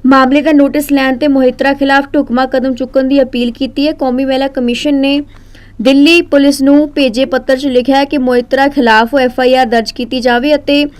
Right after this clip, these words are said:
ਤਿੰਨ ਦਿਨਾਂ ਦੇ ਅੰਦਰ ਕਮਿਸ਼ਨ ਨੂੰ ਕਾਰਵਾਈ ਰਿਪੋਰਟ ਤੋਂ ਜਾਣੂ ਕਰਵਾਇਆ ਜਾਵੇ। ਹਾਲਾਂਕਿ ਮੋਹਿਤਰਾ ਨੇ ਬਾਅਦ 'ਚ ਇਸ ਪੋਸਟ ਨੂੰ ਡਿਲੀਟ ਕਰ ਦਿੱਤਾ। ਅਸਲ ਦੇ ਵਿੱਚ ਪੋਸਟ 'ਚ ਕੌਮੀ ਮਹਿਲਾ ਕਮਿਸ਼ਨ ਦੀ ਮੁਖੀ ਪਿੱਛੇ ਹੱਥ 'ਚ ਛਤਰੀ ਫੜ ਕੇ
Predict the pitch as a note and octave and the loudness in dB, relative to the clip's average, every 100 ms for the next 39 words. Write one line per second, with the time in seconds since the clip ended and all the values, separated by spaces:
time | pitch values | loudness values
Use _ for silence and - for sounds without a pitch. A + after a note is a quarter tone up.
0 | - - - C#4+ C#4+ C#4 C#4 C4+ C#4+ B3 | -20 -20 0 2 4 2 0 0 -2 -2
1 | B3 B3+ C#4 C#4+ C4 B3 C4+ D#4+ D4+ C#4+ | 0 0 0 -2 -2 -2 0 2 4 4
2 | C#4+ D4 C#4 B3 A#3 B3+ C4+ B3 G#3+ A3+ | 4 2 2 2 2 2 0 0 2 0
3 | A3+ D4+ B3+ A#3+ A3 C4 D#4 D4+ C4 A#3+ | 0 -2 2 2 4 2 0 2 4 4
4 | A3+ A3 G#3 F#3 D#3 - - - - B3 | 4 2 0 0 -8 -16 -20 -20 -2 2
5 | C#4 D#4 D4+ D4 C4+ C#4+ D4 D4+ C#4+ A#3+ | 2 2 2 2 2 2 2 2 2 2
6 | B3 C4 - D4+ C#4+ - D4+ C#4+ B3 B3 | 2 0 -4 0 -2 -2 -6 0 2 2
7 | - D4 A#3+ A#3 A#3+ - C4+ B3 C4+ D4 | 2 2 2 0 -2 -2 -2 -2 -4 -2
8 | D#4+ C4+ C4+ C#4 C4 C#4 C4+ C#4+ B3+ B3 | -2 -2 -2 -4 -2 -4 -6 -4 2 2
9 | B3 C#4+ C#4 A#3+ A#3 B3+ B3+ C4 C4+ B3 | 0 -6 -4 -2 -2 -2 -2 -2 -2 -4
10 | A#3+ C4+ B3+ A#3+ A#3 - D4 E4+ - - | -2 -4 -2 0 -2 0 -2 -2 -8 -20
11 | - - - - C#4+ D4+ D4 C#4 B3+ D4 | -20 -20 -6 -2 2 2 4 2 -2 -2
12 | B3+ C#4 D4 C4+ B3 C4+ D4 | -2 0 0 2 0 0 0